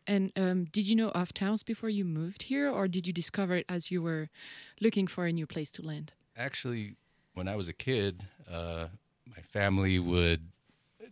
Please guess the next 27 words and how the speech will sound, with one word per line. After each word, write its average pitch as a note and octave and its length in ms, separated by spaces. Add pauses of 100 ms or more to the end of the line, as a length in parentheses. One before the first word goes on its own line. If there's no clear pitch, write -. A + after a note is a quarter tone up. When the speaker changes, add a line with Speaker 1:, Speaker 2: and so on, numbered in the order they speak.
Speaker 2:
travel F#2 400
to F2 380
Colorado F2 500
Springs G2+ 460
for E2+ 200
a D#2 80
soccer F2 300
tournament G#2+ 440
every G#2 200
year, A#2 260 (500)
and E2 160
we F2+ 140
would F2 220 (340)
drive F#2 320
through F#2+ 280
Taos. E2 600 (240)
And D#2+ 460
as E2 180
a D#2+ 60
kid, G2 340
you E2 80
never E2+ 240
forget E2 400
coming E2 260
over D#2 200
that D2+ 180
mountain D2+ 480